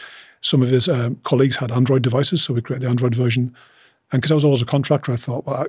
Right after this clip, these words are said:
one of the challenges of, as being a, a software developer in the contract industry is there's no portfolio work. So when you go to another contract, you can't show them what you've done. So I thought, "I'll, I'll put this on the App Store as a portfolio piece." And then to my surprise, it just kinda, it got lots and lots of downloads and people emailing asking for features, and,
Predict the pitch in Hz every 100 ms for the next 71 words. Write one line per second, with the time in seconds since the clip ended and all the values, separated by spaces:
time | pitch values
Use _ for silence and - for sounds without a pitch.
0 | - 143 160 139 - 139 139 127 127 120
1 | - 127 110 120 117 - - - - 131
2 | 123 127 127 113 - 135 151 139 123 117
3 | 127 117 117 - - - _ _ 135 113
4 | 139 143 131 117 123 135 135 139 147 -
5 | 123 120 139 131 127 120 117 147 139 -
6 | - - _ _ _ - 135 127 - 117
7 | 117 113 135 135 - 113 135 120 120 -
8 | 120 - - 143 127 123 - 120 117 -
9 | - - - _ - 117 117 123 - 127
10 | 127 117 131 - - _ - - _ _
11 | - 123 123 113 127 120 - 139 139 113
12 | 123 - 117 - 170 - 147 123 123 -
13 | 120 131 123 120 123 117 117 123 120 123
14 | 123 120 120 - 120 117 - 117 131 117
15 | 117